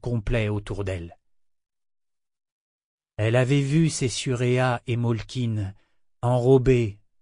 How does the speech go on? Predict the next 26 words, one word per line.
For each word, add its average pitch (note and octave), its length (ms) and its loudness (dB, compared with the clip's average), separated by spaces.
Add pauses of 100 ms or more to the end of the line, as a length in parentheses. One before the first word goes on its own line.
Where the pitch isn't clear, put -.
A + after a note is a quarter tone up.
(280)
avant B2 380 0
qu'elle A2+ 220 -4
ait A#2 60 0
réussi A#2+ 540 -4
à G#2+ 80 -6
terminer A2 480 -4
sa G#2 180 -8
propre - 340 -6
enveloppe. A2 420 -6 (1500)
Ils C#3+ 220 0
s'étaient E3 260 0
immobilisés, C#3+ 920 0 (680)
leur A#2 220 0
cocon A#2+ 420 2
était G#2+ 240 0
devenu A#2+ 480 2
d'un A#2+ 160 0
gris A#2 240 -2
terne, G2 400 -4 (760)
et A2 180 0
elle G#2+ 180 0
s'était A#2 300 -4
sentie A2 480 -4
abandonnée G#2+ 720 0
et G#2 60 0
reconnaissante. F#2 880 -6